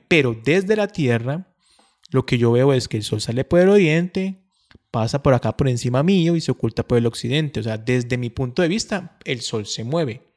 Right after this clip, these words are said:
Y como digo yo, un chico que no ha, un peque pequeño que no haya visto, no haya sido contaminado por la educación, de, por de cierta manera, ¿el qué va a decir? Sí,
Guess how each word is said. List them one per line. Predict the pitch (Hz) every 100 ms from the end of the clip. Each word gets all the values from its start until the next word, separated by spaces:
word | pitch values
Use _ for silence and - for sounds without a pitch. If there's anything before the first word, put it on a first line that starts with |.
| _ _ _ _ _ _ -
Y | 135
como | 127 123
digo | 117 117
yo, | 131 143
un | 113 131
chico | - 214 202 208
que | 190
no | 143 131
ha, | -
un | 165 156 170 180 -
peque | 185 185 151 - _ _ - 139
pequeño | 170 175 135 120
que | -
no | 135
haya | 143
visto, | 180 175 - 175
no | 156
haya | 147 156
sido | 180 180
contaminado | 170 139 135 123 123 151
por | 175
la | 170
educación, | 170 170 180 - 123 139 - -
de, | 156
por | 127 127
de | 120
cierta | 131 -
manera, | 175 160 165 - - _ -
¿el | -
qué | -
va | 160
a | 170
decir? | - 165 127 _ _ _ _ _ _
Sí, | - 113 107 143